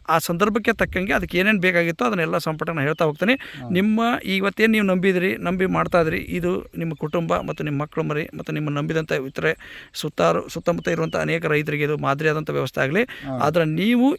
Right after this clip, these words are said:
Speaker 1: ಈ ವಿಷಯನ ಬೇರೆ ಹತ್ರ ಹೇಳೋದು ಬೇಡ, ಪ್ರಮೋಷನ್
Speaker 2: ಇಲ್ರಿ,
Speaker 1: ಮಾಡೋದು ಬೇಡ,
Speaker 2: ಇಲ್ರಿ.
Speaker 1: ಪ್ರಚಾರ ಮಾಡೋದು ಬೇಡ, ಬಣಕಾರವ್ರು ಬರ್ತಾರೆ ಕೊಡ್ತಾರೆ ಅದು ಇದಕ್ಕೆ ಬೇಡ.
Speaker 2: ಹೌದು.
Speaker 1: ಇದು ಮಾರಾಟ ಮಾಡೋಂಥ ವ್ಯವಸ್ಥೆ ಅಲ್ಲ.
Speaker 2: ಹೌದು.
Speaker 1: ದಯವಿಟ್ಟು ಹಾಗಾಗಿ ನೀವು ರೈತರಿಗೆ ಯಾರಿಗೂ ಪ್ರಮೋಷನ್ ಮಾಡಕ್ ಹೋಗ್ಬೇಡ್ರಿ.
Speaker 2: ಹೌದು.
Speaker 1: ನೀವು ಒಬ್ಬ ಮಾದರಿ ಕೃಷಿಕರಾಗ್ರಿ, ನಿಮ್ಮನ್ನ ನೋಡಿ ಬೇಕಾದಂಗೆ ಅವರೇ ಬೇಕಾದ್ರೆ ಬರ್ಲಿ.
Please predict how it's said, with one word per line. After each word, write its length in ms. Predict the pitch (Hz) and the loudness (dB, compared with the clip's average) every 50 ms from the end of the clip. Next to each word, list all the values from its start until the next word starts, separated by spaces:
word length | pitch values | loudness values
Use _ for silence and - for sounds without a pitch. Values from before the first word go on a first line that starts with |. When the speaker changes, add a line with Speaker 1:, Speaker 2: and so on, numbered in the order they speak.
| - - | -4 -8
Speaker 1:
ಈ 200 | 196 185 185 208 | -4 0 2 2
ವಿಷಯನ 360 | 202 196 170 - 190 185 185 226 | 4 4 2 4 4 4 2 2
ಬೇರೆ 240 | 196 156 160 165 165 | 2 4 4 4 2
ಹತ್ರ 160 | 165 - 175 | 0 -2 -2
ಹೇಳೋದು 240 | 151 139 143 143 139 | -2 0 0 -2 -2
ಬೇಡ, 160 | 160 127 120 123 - - | -4 -6 -6 -6 -10 -6
ಪ್ರಮೋಷನ್ 360 | - 165 170 170 175 165 175 185 | -2 0 2 4 4 4 4 2
Speaker 2:
ಇಲ್ರಿ, 80 | 175 | 2
Speaker 1:
ಮಾಡೋದು 200 | 160 156 151 151 | 2 2 2 2
ಬೇಡ, 140 | 147 135 131 | 2 0 0
Speaker 2:
ಇಲ್ರಿ. 320 | 117 - - - 143 147 | 0 -6 -10 -10 -8 0
Speaker 1:
ಪ್ರಚಾರ 340 | 147 165 156 - 185 175 175 | 2 2 4 6 4 4 6
ಮಾಡೋದು 260 | 170 170 165 165 160 | 4 4 2 2 2
ಬೇಡ, 140 | 165 165 151 139 123 - - - - - - | 2 2 2 2 0 -2 -8 -20 -20 -6 -2
ಬಣಕಾರವ್ರು 360 | 156 151 151 175 165 165 156 | 0 0 2 2 2 2 2
ಬರ್ತಾರೆ 300 | 156 156 147 - 156 156 | 2 0 0 2 0 0
ಕೊಡ್ತಾರೆ 400 | 147 - 156 151 - 160 156 156 | 0 -2 -4 -2 0 2 2 4
ಅದು 160 | 156 151 156 175 | 2 4 2 4
ಇದಕ್ಕೆ 200 | 175 190 180 165 | 4 4 4 4
ಬೇಡ. 160 | 185 156 131 | 4 2 2
Speaker 2:
ಹೌದು. 400 | 113 - - - - 156 135 160 | 0 -4 -8 -14 -14 -8 0 2
Speaker 1:
ಇದು 120 | 170 190 | 4 4
ಮಾರಾಟ 320 | 190 170 160 160 165 156 165 | 6 6 4 4 4 4 2
ಮಾಡೋಂಥ 320 | 160 156 156 156 151 160 | 2 2 0 0 0 0
ವ್ಯವಸ್ಥೆ 280 | 147 143 139 - - - | -2 -2 -2 0 0 2
ಅಲ್ಲ. 200 | - 202 196 185 | 4 6 6 6
Speaker 2:
ಹೌದು. 440 | - - _ - - 151 127 120 117 | 6 4 _ -14 -18 -14 -12 -2 2
Speaker 1:
ದಯವಿಟ್ಟು 300 | 147 160 165 156 143 135 | 2 4 4 2 0 -2
ಹಾಗಾಗಿ 380 | 120 139 160 175 180 185 208 | -2 2 4 4 4 4 4
ನೀವು 180 | 220 208 190 185 | 4 4 2 2
ರೈತರಿಗೆ 340 | 180 165 170 180 190 180 175 | 2 2 0 2 4 4 4
ಯಾರಿಗೂ 200 | 160 165 175 170 | 4 4 2 0
ಪ್ರಮೋಷನ್ 400 | - 151 156 175 170 175 190 170 | 0 2 2 4 4 4 4 4
ಮಾಡಕ್ 220 | - - 147 - | 4 2 2 2
ಹೋಗ್ಬೇಡ್ರಿ. 360 | 170 160 147 151 147 156 208 | 2 2 2 2 4 6 6
Speaker 2:
ಹೌದು. 480 | 262 349 - - - - 135 135 123 196 | 4 4 0 -6 -16 -16 -14 -4 0 2
Speaker 1:
ನೀವು 340 | 175 190 233 277 302 302 285 | 6 8 8 8 8 8 6
ಒಬ್ಬ 100 | 254 254 254 | 6 6 4
ಮಾದರಿ 300 | 254 226 226 220 226 220 | 2 0 0 -2 -2 -4
ಕೃಷಿಕರಾಗ್ರಿ, 720 | - - 170 - 220 - 190 156 143 151 170 202 220 113 - _ - - | -4 -4 -4 -4 -2 -2 -2 -2 0 0 -2 -2 -4 -6 -10 _ -10 -6
ನಿಮ್ಮನ್ನ 240 | 190 202 233 262 | -2 2 4 4
ನೋಡಿ 280 | 277 254 226 220 233 220 | 4 4 4 4 2 2
ಬೇಕಾದಂಗೆ 580 | 196 202 196 202 - - 202 190 190 233 240 214 | 2 2 2 2 0 0 0 0 0 -2 -2 0
ಅವರೇ 220 | 170 175 185 196 | 0 2 2 0
ಬೇಕಾದ್ರೆ 380 | 180 180 170 - 220 214 175 156 | 0 -2 -4 -4 -4 -6 -4 -4
ಬರ್ಲಿ. 340 | 160 147 139 107 98 - | -4 -4 -4 -6 -8 -12